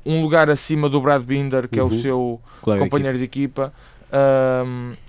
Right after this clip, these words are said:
Speaker 1: acho que, hum, tanto, tanto o Miguel como o, como o Binder aqui podem tentar alcançar o título.
Speaker 2: Sim, o
Speaker 1: É
Speaker 2: Miguel
Speaker 1: uma
Speaker 2: Oliveira.
Speaker 1: corrida, n-,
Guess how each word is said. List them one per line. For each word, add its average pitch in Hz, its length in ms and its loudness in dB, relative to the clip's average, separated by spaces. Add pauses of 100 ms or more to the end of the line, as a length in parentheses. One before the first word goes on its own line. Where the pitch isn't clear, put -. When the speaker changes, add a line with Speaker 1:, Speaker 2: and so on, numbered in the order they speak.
(100)
Speaker 1:
acho - 320 -4
que, 139 480 0
hum, 127 280 -8 (640)
tanto, 147 440 -4
tanto 151 220 -4
o 147 40 -4
Miguel 139 200 2
como 135 420 -2
o, 92 40 -8
como 123 240 -10
o 117 40 -10
Binder 131 460 -4 (540)
aqui 135 220 -4
podem 127 380 -2
tentar 123 360 0
alcançar 120 500 0
o 117 60 -4
título. 170 360 -2 (140)
Speaker 2:
Sim, 113 120 -10
o - 20 -4
Speaker 1:
É 101 60 -4
Speaker 2:
Miguel 104 120 0
Speaker 1:
uma 233 120 4
Speaker 2:
Oliveira. 175 120 -4
Speaker 1:
corrida, 196 400 6 (240)
n-, 151 460 -6